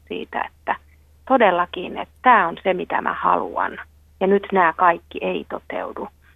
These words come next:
Ja sit voi lähteä pohtimaan sitä, että mitä mä voin tehdä jo tänään, jotta mä pääsisin siihen tilanteeseen, että nämä asiat toteutuisi. Ihan pieniä muutoksia,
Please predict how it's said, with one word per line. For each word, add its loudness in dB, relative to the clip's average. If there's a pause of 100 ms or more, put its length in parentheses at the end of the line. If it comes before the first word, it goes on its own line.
Ja -2
sit 0
voi 6
lähteä 0
pohtimaan 0
sitä, -2
että -8
mitä 0
mä 4
voin 0
tehdä -2 (340)
jo 4 (100)
tänään, 2 (720)
jotta -2
mä 2
pääsisin 0
siihen -6
tilanteeseen, -4
että -10
nämä 2
asiat -6
toteutuisi. -10
Ihan -2
pieniä 4
muutoksia, -4